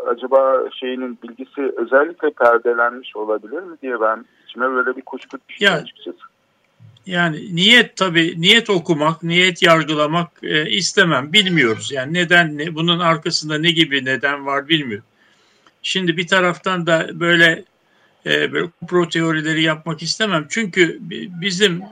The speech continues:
Speaker 2: Türkiye'de maalesef, e, harita konusu, e,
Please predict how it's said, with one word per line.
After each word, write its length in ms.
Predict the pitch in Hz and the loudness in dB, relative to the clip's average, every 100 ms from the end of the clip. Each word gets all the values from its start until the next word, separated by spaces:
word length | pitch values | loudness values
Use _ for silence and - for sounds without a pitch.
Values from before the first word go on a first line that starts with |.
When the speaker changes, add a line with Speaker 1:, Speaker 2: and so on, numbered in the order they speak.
| - | -6
Speaker 2:
Türkiye'de 560 | 226 180 180 147 151 | -4 0 0 0 -2
maalesef, 640 | 170 202 196 151 - 160 160 _ _ _ _ _ _ - 170 170 165 - | 0 4 4 4 2 0 -6 _ _ _ _ _ _ -20 -14 -14 -14 -8
e, 400 | 175 - - - | -6 -6 -10 -6
harita 680 | - 208 214 - 147 165 | 2 2 2 -2 -4 -4
konusu, 640 | - 190 160 - - - - _ _ _ _ _ _ _ _ _ _ | -6 -4 -2 -4 -6 -10 -14 _ _ _ _ _ _ _ _ _ _
e, 80 | - | -14